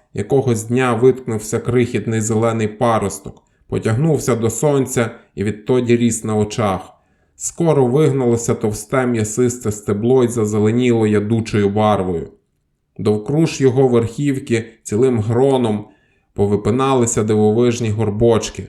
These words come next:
але в усьому іншому рослина не виявляла характерних ознак свого виду.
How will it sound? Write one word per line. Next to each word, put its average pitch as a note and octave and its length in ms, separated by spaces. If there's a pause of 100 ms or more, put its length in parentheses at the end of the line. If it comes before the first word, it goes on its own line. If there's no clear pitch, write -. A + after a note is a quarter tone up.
(320)
але F#2+ 180
в - 100
усьому D3 420
іншому C#3 500
рослина C3+ 560
не A2+ 140
виявляла A2+ 680
характерних G#2 840
ознак G#2 420
свого G2+ 360
виду. G2 500